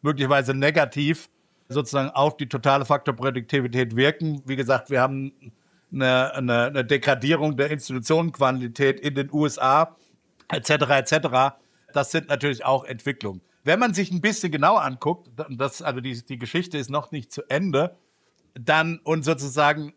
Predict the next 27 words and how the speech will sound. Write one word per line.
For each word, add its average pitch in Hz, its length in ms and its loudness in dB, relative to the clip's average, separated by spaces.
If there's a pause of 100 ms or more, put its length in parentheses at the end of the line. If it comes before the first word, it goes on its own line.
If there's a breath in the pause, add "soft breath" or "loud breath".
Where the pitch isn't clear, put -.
den, 147 120 -2 (100)
in 160 120 -4
den 147 140 -2
ersten 180 420 0
Schritt - 280 -6
mal 151 160 2
reingeht 151 520 -2
und 139 160 -6
sich 143 320 -10
mal 143 320 -2
Sektoren 147 520 0
anschaut. 110 500 -10 (520 soft breath)
Das 160 200 2
hat 165 160 2
jetzt - 380 -4
Jed, 151 360 2
äh, 139 140 0
Siverson 180 680 0
gemacht 180 460 0
in 170 160 -4
einem 147 280 -6
Kurzbeitrag, 139 1000 0 (480 soft breath)
Understanding 151 800 0
A 139 60 -2
I 143 280 0
and 147 120 -6
Productivity. 147 840 -2